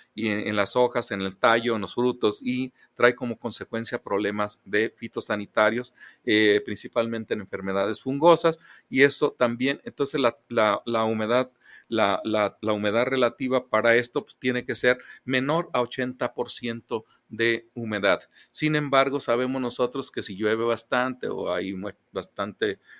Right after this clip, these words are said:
eh, población de mucha vegetación, pues la humedad relativa a veces se eleva. Eso es importante. Eh, el viento, sabemos nosotros que el viento es necesario,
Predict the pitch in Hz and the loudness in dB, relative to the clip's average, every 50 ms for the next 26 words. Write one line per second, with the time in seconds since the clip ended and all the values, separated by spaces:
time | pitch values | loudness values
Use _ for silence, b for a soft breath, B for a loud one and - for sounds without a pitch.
0 | B _ - 113 107 101 101 - - 101 98 101 98 95 - - 110 113 117 110 | B _ 0 2 2 2 0 0 0 0 2 2 -2 -2 -2 -4 -4 -2 2 2
1 | 113 98 107 107 107 - 123 110 113 107 117 110 - 139 123 - 151 143 156 - | 2 2 2 -4 -4 -4 -2 -2 0 -2 -2 -2 -2 -4 -4 -4 -4 -6 -4 -4
2 | 165 151 - 147 143 143 143 143 139 139 139 139 135 131 127 127 120 - - 123 | -6 -2 2 2 2 4 2 -2 0 0 0 0 0 -2 -2 -4 -4 -4 -2 2
3 | 120 123 117 120 117 - - 107 - - 107 101 95 92 82 85 85 B B B | 2 4 4 4 0 -2 -6 -6 -2 0 0 2 2 2 2 0 -4 B B B
4 | B B B B - 123 - - 127 - - 117 107 - 98 - - - 73 76 | B B B B -2 -2 0 0 -2 -4 -6 -8 -4 -4 -4 -4 -2 -6 -8 -8
5 | - _ b b b b b b b b 165 156 151 151 151 156 156 - - - | -8 _ b b b b b b b b 8 10 10 10 10 10 8 4 2 -4
6 | - _ 165 160 156 160 156 180 196 202 190 170 175 - 139 139 - - 131 139 | -8 _ 0 2 2 2 0 2 2 2 2 2 -2 -6 -6 -6 0 2 4 4
7 | 151 156 165 165 156 151 143 - 156 147 - 151 143 - - 139 123 117 123 131 | 4 2 2 0 -2 -2 -2 -2 -2 -2 -2 -6 -8 -4 -2 -2 -2 -2 -2 -2
8 | 135 135 139 127 - 135 127 123 113 - - - 131 120 117 - 113 104 - 120 | 0 -2 -2 -2 -2 0 0 0 0 -2 -6 -8 -8 -10 -8 -8 -8 -6 -2 0
9 | 117 120 117 120 120 123 | 2 2 2 0 -4 -6